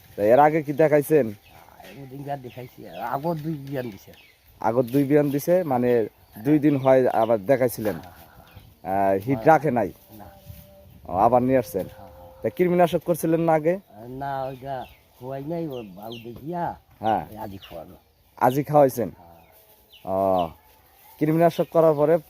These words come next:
Speaker 1: এই প্রজনন করলে কার্যকরী হয়,
Speaker 2: হ্যাঁ,
Speaker 1: মিস
Speaker 2: ওই
Speaker 1: হয়
Speaker 2: না,
Speaker 1: না?
Speaker 2: ওই দেখিয়া কত বার আজি, তুই ওই সাদা একটা কিনে বলি, আর একটা দামি চল্লিশ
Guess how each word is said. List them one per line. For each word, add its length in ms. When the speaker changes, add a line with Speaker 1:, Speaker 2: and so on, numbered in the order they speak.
Speaker 1:
এই 360
প্রজনন 400
করলে 320
কার্যকরী 520
হয়, 260
Speaker 2:
হ্যাঁ, 280
Speaker 1:
মিস 100
Speaker 2:
ওই 60
Speaker 1:
হয় 120
Speaker 2:
না, 60
Speaker 1:
না? 380
Speaker 2:
ওই 80
দেখিয়া 560
কত 180
বার 200
আজি, 340
তুই 200
ওই 100
সাদা 320
একটা 200
কিনে 380
বলি, 220
আর 120
একটা 260
দামি 360
চল্লিশ 240